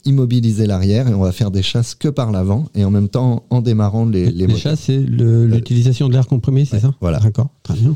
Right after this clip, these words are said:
Speaker 1: Et là, il a réussi à redresser à quarante-cinq degrés le sous-marin. Alors ça, c'est pas, c'est pas, c'est pas très normal comme position, un sous-marin à quarante-cinq degrés.
Speaker 2: Oui.
Speaker 1: Euh, donc, euh, toujours l'arrière planté dans le sol.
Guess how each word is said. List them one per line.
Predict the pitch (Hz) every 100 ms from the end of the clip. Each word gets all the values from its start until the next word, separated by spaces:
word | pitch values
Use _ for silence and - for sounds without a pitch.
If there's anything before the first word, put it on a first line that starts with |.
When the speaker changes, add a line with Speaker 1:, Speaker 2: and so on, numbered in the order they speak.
| - _
Speaker 1:
Et | 110
là, | 127
il | 143 127 120 113 110
a |
réussi | 98 120 117 - 135
à | 85
redresser | 85 120 120 120 - 123
à | 78
quarante-cinq | - 107 107 - 101
degrés | 95 98 104
le |
sous-marin. | - 87 80 95 120 -
Alors | 80 -
ça, | 76
c'est | -
pas, | - 82 82 80 85 95 - -
c'est | - -
pas, | - - 78 - -
c'est | -
pas | -
très | - 101
normal | 98 90 92 82
comme | - 82
position, | 85 82 80 101 85
un | 78
sous-marin | - 87 85 85
à |
quarante-cinq | 78 78 80 - 76
degrés. | 71 80 139 - - - -
Speaker 2:
Oui. | 104 - -
Speaker 1:
Euh, | 98 87 78 82
donc, | 80 101 117
euh, | 82
toujours | 82 127 131 113
l'arrière | 104 107 110 110
planté | 107 95 101
dans | 90
le | 85
sol. | - 92 151